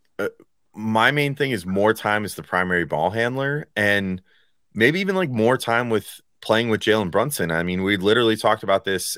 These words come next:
in the post game after game two. Like, Brunson becomes so much better. You know, this is not even just a-, an Immanuel Quickley point, but, like, a Brunson point. Like, he becomes a lot better, I think, when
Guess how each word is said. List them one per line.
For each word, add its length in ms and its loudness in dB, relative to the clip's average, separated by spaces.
in 480 -4
the 340 2
post 280 0
game 380 -2
after 260 -2
game 220 -4
two. 260 0
Like, 380 2
Brunson 320 0
becomes 360 -4
so 160 -2
much 220 -2
better. 540 2
You 100 0
know, 120 6
this 260 -2
is 200 -10
not 400 -2
even 160 -6
just 200 -8
a-, 200 -4
an 80 -2
Immanuel 360 0
Quickley 320 -2
point, 240 -2
but, 60 2
like, 120 0
a 60 0
Brunson 420 -2
point. 240 -4
Like, 160 -2
he 140 -6
becomes 340 -4
a 60 0
lot 180 2
better, 240 4
I 80 6
think, 300 -2
when 440 -2